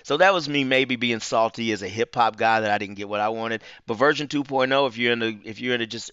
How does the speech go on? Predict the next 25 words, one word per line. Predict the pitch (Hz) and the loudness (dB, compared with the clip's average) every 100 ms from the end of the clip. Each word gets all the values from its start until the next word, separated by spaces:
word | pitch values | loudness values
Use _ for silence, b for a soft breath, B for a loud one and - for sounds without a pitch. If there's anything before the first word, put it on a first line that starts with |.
| - | -14
if | 113 | -6
you're | 131 127 | -2 -2
exploring | - - 117 123 117 | -4 -2 2 2 0
music, | 117 113 113 - B B | -4 -4 -8 -10 B B
trust | B 123 117 | B 0 0
me, | 110 | -2
Garbage | 101 113 120 110 | 2 4 4 0
is | 104 87 | -8 -6
dope. | 101 87 | -6 -6
Again, | 98 104 101 95 87 _ | -8 -10 -10 -10 -18 _
white | 92 95 98 127 143 139 - | -20 -16 0 4 4 2 -6
rock | 110 117 127 104 | -2 4 4 2
version | 110 113 110 110 104 | -2 -2 -2 -4 -4
of | - | -2
Sade. | 117 104 104 98 98 92 _ _ _ | 2 2 2 0 -4 -8 _ _ _
Listen | 107 135 139 | 0 0 0
to | 135 151 139 | -2 2 4
it. | 139 - B B | 4 -2 B B
You | 110 | -10
can | 110 110 | -8 -8
send | - 135 | 0 0
me | 139 | 2
a | 131 | 2
D | 117 135 131 | 2 2 4
M. | 135 139 | 4 2